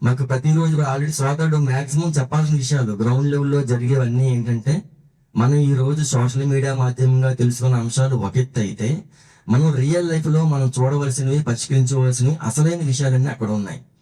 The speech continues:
సమస్య అంతా కూడా గ్రౌండ్ లెవెల్లో ఉంది. ఒక చర్చ్ కట్టారు, లేదా మత మార్పిడి చేశారు. ఈరోజు గ్రూపులు గ్రూపులుగా హిందూ కాలనీలో తిరుగుతూ, "మా దేవుడే నిజ దేవుడు, మా వాడే సత్య దేవుడు" అని చెప్పి హిందువులు ఇళ్ళ ముందు తిరుగుతూ ఉంటే, మనం ఏం చేస్తున్నామంటే,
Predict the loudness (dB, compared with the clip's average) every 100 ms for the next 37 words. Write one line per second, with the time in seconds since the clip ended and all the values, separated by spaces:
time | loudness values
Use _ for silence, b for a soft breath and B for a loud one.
0 | B B B B B B _ 0 0 0
1 | -2 -4 -2 -2 -2 -2 0 2 2 0
2 | 0 0 0 -2 -4 -8 -18 _ _ _
3 | _ -8 -2 0 -2 -2 -4 -2 -2 -4
4 | -4 -4 -2 0 0 0 0 0 -2 0
5 | 0 0 -4 -6 -14 b b b 0 2
6 | 2 0 0 0 0 0 -2 -2 -2 -4
7 | -8 -6 0 2 2 0 0 2 2 0
8 | 0 0 0 0 0 0 0 0 0 0
9 | 0 0 0 0 0 0 0 -2 _ b
10 | b -2 0 0 0 -2 -2 0 2 2
11 | 2 0 -2 -2 -2 -4 B B 0 2
12 | 2 0 0 0 0 -2 -2 0 -2 -2
13 | 0 2 4 2 2 0 0 -2 0 2
14 | 2 2 -2